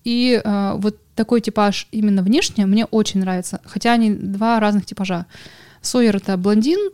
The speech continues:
с голубыми глазами, а Бун — это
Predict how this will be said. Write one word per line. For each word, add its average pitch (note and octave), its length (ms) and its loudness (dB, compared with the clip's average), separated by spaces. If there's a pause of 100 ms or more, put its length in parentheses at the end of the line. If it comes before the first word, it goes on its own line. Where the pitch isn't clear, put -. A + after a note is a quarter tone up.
(140)
с - 220 -14
голубыми C4+ 480 0
глазами, B3+ 680 0
а G3+ 200 -2
Бун — C4 300 0
это G#3+ 460 0